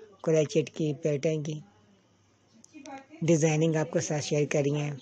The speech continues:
फुल स्लीव में, हाफ स्लीव में, बहुत fancy ideas हैं, बहुत beautiful embroidered है।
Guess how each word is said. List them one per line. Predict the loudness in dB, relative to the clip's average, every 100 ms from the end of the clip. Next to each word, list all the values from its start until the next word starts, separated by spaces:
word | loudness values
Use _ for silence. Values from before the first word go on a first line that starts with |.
| -2
फुल | 2 2
स्लीव | 2 2 2
में, | 0 -2 -4
हाफ | -4 -4 -4
स्लीव | -2 0 0
में, | -2 -4 -8 -18 -20 -20 -20 -20 -14 2
बहुत | 4 6
fancy | 4 0 2 4
ideas | 4 4 2 0 -2 -2
हैं, | -2 -2 -2
बहुत | -2
beautiful | 0 -2 -2 -2
embroidered | -2 0 0 2 0
है। | -2